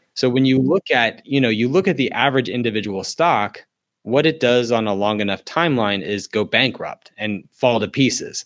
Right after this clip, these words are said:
But if you look at the average index, you know, you're getting eight to ten percent a year over long periods of time because a few hundred stocks do all the heavy lifting.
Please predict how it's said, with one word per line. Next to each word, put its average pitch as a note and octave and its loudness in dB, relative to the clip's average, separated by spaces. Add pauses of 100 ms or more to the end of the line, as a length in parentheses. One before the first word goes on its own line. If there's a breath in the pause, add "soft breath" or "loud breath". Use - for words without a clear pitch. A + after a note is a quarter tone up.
But D3 0
if C#3 0
you C#3+ 2
look D3+ 0
at D3+ 0
the A#2+ -4
average G#2 -2
index, C#3+ -2 (500)
you E3+ 2
know, A#2 4
you're G#2+ 0
getting G2+ 0
eight G#2 -4
to G2 -8
ten G#2 -4
percent G#2+ -2
a G#2 2
year C3+ 2
over A#2+ 2
long G#2 0
periods G2 0
of F#2+ -2
time B2 2 (180)
because B2 2
a B2 0
few G3 2
hundred D#3 2
stocks D3+ 0
do A#2 -4 (120)
all D#3 2
the C#3+ 0
heavy B2+ 2
lifting. D#3 -2